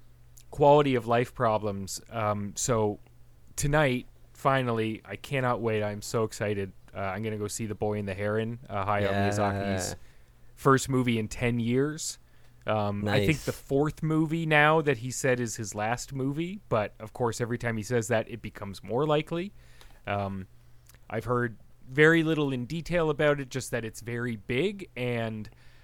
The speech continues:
Speaker 1: I think the only other thing I heard, 'cause I kind of assumed the original title of the movie was How Do You Live? And he had described it as, I think I mentioned this on our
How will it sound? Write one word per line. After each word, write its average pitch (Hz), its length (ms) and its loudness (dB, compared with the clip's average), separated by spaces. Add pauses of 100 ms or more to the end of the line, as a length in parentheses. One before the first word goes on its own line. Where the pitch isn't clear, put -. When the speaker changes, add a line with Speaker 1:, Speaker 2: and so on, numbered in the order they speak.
(140)
Speaker 1:
I 143 100 4
think 147 240 0
the 139 160 0
only 156 300 0
other 156 100 0
thing 147 140 0
I - 40 2
heard, 127 260 -2
'cause 139 140 -4
I 151 180 6
kind 185 180 -2
of 151 80 -4
assumed 139 240 -4
the 123 160 0
original 139 560 0 (100)
title 135 580 2
of 131 120 -2
the 131 80 0
movie 131 260 4
was 113 140 -2
How 117 280 2
Do 113 120 -6
You 107 160 -2
Live? 110 480 -2 (440)
And 113 140 -4
he 113 100 -2
had 123 80 0
described 120 520 4
it 117 260 2
as, 107 460 -2
I 131 100 -2
think 160 160 0
I 147 80 6
mentioned 127 300 -2
this 110 160 -2
on 110 260 -2
our 101 320 -2